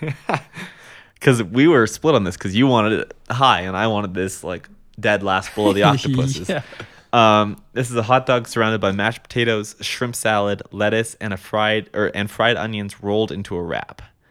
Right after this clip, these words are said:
Speaker 2: Okay, first of all, fried onions, delicious. We can agree
Speaker 1: I
Speaker 2: on
Speaker 1: can
Speaker 2: that.
Speaker 1: agree, yep.
Speaker 2: Shrimp salad, individually
Speaker 1: Yep,
Speaker 2: delicious.
Speaker 1: delicious. I agree.
Speaker 2: Mashed potatoes, individually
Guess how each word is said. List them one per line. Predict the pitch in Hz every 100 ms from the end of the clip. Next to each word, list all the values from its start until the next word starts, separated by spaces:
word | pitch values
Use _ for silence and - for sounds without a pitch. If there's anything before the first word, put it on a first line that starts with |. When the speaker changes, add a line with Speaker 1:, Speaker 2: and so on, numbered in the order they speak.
| _ _ _ _ _ _ _ _ _ _ _ -
Speaker 2:
Okay, | 123
first | - 175 160
of | 123
all, | 107
fried | - 135 156 160
onions, | 151 147 147 - _
delicious. | 131 120 120 113 104 -
We | 123
can | 127
agree | 117 120
Speaker 1:
I | 110
Speaker 2:
on |
Speaker 1:
can | 110
Speaker 2:
that. | 117
Speaker 1:
agree, | 113 107 113
yep. | 78 120 - - - _ _
Speaker 2:
Shrimp | - 143 139
salad, | - 175 185 113 101 -
individually | 151 160 127 131 175 139 127 113 110 110 -
Speaker 1:
Yep, | 113 -
Speaker 2:
delicious. | 131 120 143 147
Speaker 1:
delicious. | 60 - - -
I | 85 85
agree. | 95 135 147 98
Speaker 2:
Mashed | 120 123 123
potatoes, | - 143 135 107 -
individually | 147 135 117 143 160 135 123 117 113 107